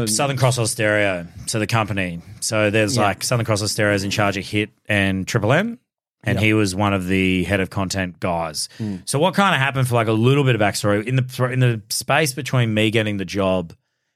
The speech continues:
Speaker 2: and me and the cunt mug, <laughs> um, the guy that hired me, who was, like, head of content, ended up, uh, getting dismissed or whatever. Like, they,
Speaker 1: Mm.
Speaker 2: they downsized the position. So he left. So the
Speaker 1: Mm-hmm.
Speaker 2: guy that hired me.
Speaker 1: Yeah.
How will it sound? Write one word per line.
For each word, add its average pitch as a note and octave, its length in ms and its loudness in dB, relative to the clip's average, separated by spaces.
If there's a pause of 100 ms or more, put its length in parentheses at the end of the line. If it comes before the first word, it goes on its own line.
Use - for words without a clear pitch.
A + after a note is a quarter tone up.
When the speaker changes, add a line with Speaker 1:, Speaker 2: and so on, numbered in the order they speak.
(200)
Speaker 2:
and F#2+ 360 -2
me F#2+ 280 0
and F#2 180 -2
the F2+ 80 -4
cunt A2 280 -4
mug, F#2 340 -4 (500)
<laughs> - 500 -2
um, G#2+ 520 0 (480)
the A#2 80 2
guy B2+ 320 4
that C3+ 100 2
hired A2 400 2
me, G#2 180 0
who G2 100 0
was, F#2+ 140 -2
like, F#2 160 0
head G#2+ 280 0
of F#2 100 -4
content, F#2+ 640 -6 (400)
ended G#2 220 2
up, G2+ 200 -2 (540)
uh, G2 400 2
getting F#2+ 720 -2 (400)
dismissed - 420 -6
or G2+ 60 -4
whatever. F2 260 -6
Like, E2+ 160 -8
they, F#2 160 -4
Speaker 1:
Mm. F2+ 140 -10
Speaker 2:
they F#2 160 -6
downsized F#2 480 -4
the F2 80 -12
position. E2+ 420 -10
So G#2+ 140 -4
he G#2+ 100 2
left. G2 400 -4
So A#2+ 160 -4
the F#2+ 60 -8
Speaker 1:
Mm-hmm. G#2 100 -4
Speaker 2:
guy F#2 60 -4
that F2 80 -8
hired E2+ 260 -8
me. D#2 160 -20 (260)
Speaker 1:
Yeah. G#2+ 120 -10